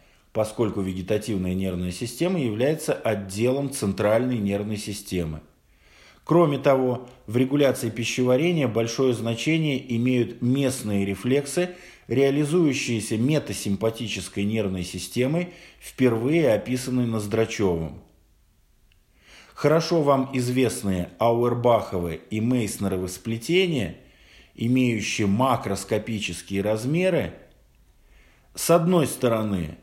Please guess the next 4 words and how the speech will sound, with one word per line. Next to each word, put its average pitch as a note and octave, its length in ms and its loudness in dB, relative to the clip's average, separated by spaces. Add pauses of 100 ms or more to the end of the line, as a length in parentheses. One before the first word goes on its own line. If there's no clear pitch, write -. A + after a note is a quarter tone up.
(220)
являются A#2+ 840 2
периферическими A#2 1000 -2
вегетативными G2+ 880 -2
ганглиями, D#3+ 720 -2